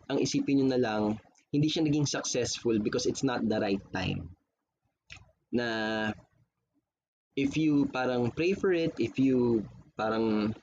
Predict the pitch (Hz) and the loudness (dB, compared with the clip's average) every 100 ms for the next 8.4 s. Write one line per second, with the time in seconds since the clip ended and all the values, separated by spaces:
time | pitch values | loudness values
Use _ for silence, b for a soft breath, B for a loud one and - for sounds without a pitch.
0 | _ _ - - 120 151 156 156 143 127 | _ _ -20 -4 0 2 0 0 0 -2
1 | 120 107 107 107 - 113 110 104 95 98 | -2 0 0 0 0 0 2 2 2 -2
2 | - - _ _ 127 127 - 135 123 120 | -6 -16 _ _ -2 0 0 2 2 4
3 | 120 120 - _ _ _ _ _ _ _ | 2 0 -4 _ _ _ _ _ _ _
4 | _ - - 117 113 110 107 101 95 _ | _ -20 -10 -4 -2 0 0 -2 -6 _
5 | _ _ _ _ _ _ _ _ _ - | _ _ _ _ _ _ _ _ _ -8
6 | - 139 143 135 135 135 127 123 123 120 | -2 -2 -2 0 0 0 0 2 2 2
7 | 113 110 107 107 101 - 107 104 - 107 | 0 0 0 0 -2 -2 -2 -2 -4 -2
8 | 98 98 98 92 | 0 0 0 -4